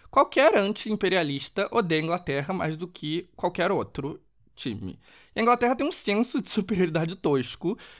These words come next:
e a torcida mais irritante de todos. Além disso, a cultura futebolística britânica é muito hétero,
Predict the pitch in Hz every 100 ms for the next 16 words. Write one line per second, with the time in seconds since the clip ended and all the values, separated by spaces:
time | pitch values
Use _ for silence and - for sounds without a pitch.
0 | - 196 202 - 208 208 180 202 226 -
1 | 190 185 226 151 123 127 156 185 202 202
2 | 226 208 - 196 - 220 233 190 175 185
3 | 160 160 - - 156 160 - 151 143 147
4 | 180 - 185 202 196 202 202 247 - _
5 | 165 165 170 170 160 160